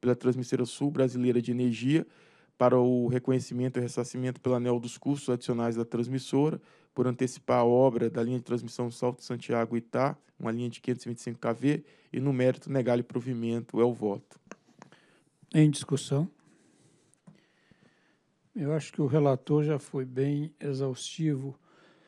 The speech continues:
Speaker 2: eh, concordando com a linha de raciocínio que ele colocou, os comentários finais, inclusive. Eu apenas reforço, assim, de que, claro, ninguém aqui tá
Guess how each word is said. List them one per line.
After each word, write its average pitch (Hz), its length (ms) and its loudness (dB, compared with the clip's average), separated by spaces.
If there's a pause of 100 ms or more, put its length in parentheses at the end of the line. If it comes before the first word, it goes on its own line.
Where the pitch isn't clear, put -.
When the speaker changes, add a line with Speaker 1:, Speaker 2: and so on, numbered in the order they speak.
(260)
Speaker 2:
eh, 330 120 -10 (140)
concordando 131 720 -6
com 139 580 -8
a 143 80 -6
linha 131 340 -4
de 123 160 -10
raciocínio 123 640 -8
que - 80 -14
ele 123 80 -10
colocou, 131 600 -2
os - 120 -14
comentários 123 680 -8
finais, 123 500 -10
inclusive. 139 600 -4 (600)
Eu - 80 -6
apenas 160 380 0
reforço, 156 720 2
assim, 139 300 -6
de 120 140 -10
que, 139 420 -8 (600)
claro, 139 260 -2
ninguém 135 360 -2
aqui 143 280 -4
tá 143 560 -2